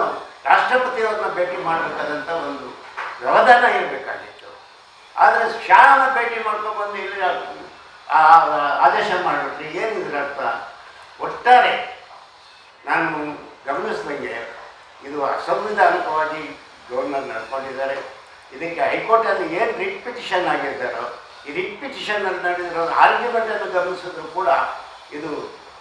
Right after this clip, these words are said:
ಭಾಳ ಉದ್ದೇಶಪೂರ್ವಕವಾಗಿ ನಡ್ಕೊಂಡಿದ್ದಾರೆ ಅಂತ ಗೊತ್ತಾಗುತ್ತೆ. ಹಾಗಾಗಿ ಸ್ಟೇನೂ ಕೂಡ ಸಿಗುತ್ತಿರೋ ವಾತಾವರಣ ಇದೆ. ಒಟ್ಟಾರೆ ಇದ್ರ ವಿರುದ್ಧ ಭಾಳ ದೊಡ್ಡ ಹೋರಾಟವನ್ನು ಕರ್ನಾಟಕದಲ್ಲಿ ನಡೀತಾ ಇದೆ. ನಿನ್ನೆ ನಮ್ಮ ದಲಿತ ಸಂಘರ್ಷ ಸಮಿತಿ ಮೀಟಿಂಗ್ ಆಯಿತು.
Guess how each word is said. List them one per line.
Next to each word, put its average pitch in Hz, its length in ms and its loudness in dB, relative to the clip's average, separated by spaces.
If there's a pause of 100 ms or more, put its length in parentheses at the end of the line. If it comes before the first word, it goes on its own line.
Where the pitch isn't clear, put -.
(280)
ಭಾಳ 151 120 2
ಉದ್ದೇಶಪೂರ್ವಕವಾಗಿ 165 1300 -2 (280)
ನಡ್ಕೊಂಡಿದ್ದಾರೆ 143 600 -4
ಅಂತ 135 200 -4
ಗೊತ್ತಾಗುತ್ತೆ. 143 640 -6
ಹಾಗಾಗಿ 135 360 -4
ಸ್ಟೇನೂ 147 540 -10
ಕೂಡ 131 180 -12
ಸಿಗುತ್ತಿರೋ 123 600 -12
ವಾತಾವರಣ 123 480 -10
ಇದೆ. 127 320 -12 (500)
ಒಟ್ಟಾರೆ - 720 6 (160)
ಇದ್ರ 165 160 -12
ವಿರುದ್ಧ 208 320 -6
ಭಾಳ 175 380 2
ದೊಡ್ಡ 226 180 2
ಹೋರಾಟವನ್ನು 175 760 2
ಕರ್ನಾಟಕದಲ್ಲಿ 135 960 -10 (260)
ನಡೀತಾ 139 300 -6
ಇದೆ. 135 300 -6
ನಿನ್ನೆ 139 240 -6
ನಮ್ಮ 123 240 -8
ದಲಿತ 131 380 -8
ಸಂಘರ್ಷ 151 300 -10
ಸಮಿತಿ 127 480 -12 (680)
ಮೀಟಿಂಗ್ 143 340 -8
ಆಯಿತು. - 580 -8